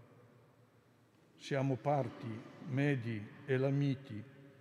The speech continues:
abitanti della Mesopotamia, della Giudea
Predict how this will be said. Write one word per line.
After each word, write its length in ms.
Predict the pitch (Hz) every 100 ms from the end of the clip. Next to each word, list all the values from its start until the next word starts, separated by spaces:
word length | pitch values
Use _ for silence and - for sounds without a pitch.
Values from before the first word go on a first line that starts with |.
| - - - -
abitanti 640 | 127 139 156 160 147 165
della 260 | 139 139 139
Mesopotamia, 1080 | 139 127 135 214 214 151 131 110 107 101 110 - - - - -
della 340 | 123 127 131
Giudea 600 | 127 131 127 139 117 110